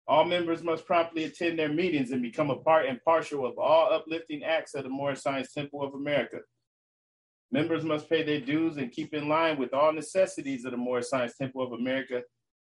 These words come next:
Then you are entitled to the name of faithful. Husband,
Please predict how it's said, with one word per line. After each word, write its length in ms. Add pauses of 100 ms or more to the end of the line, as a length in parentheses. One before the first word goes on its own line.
Then 200
you 140
are 140
entitled 460
to 100
the 80
name 260
of 160
faithful. 480 (480)
Husband, 380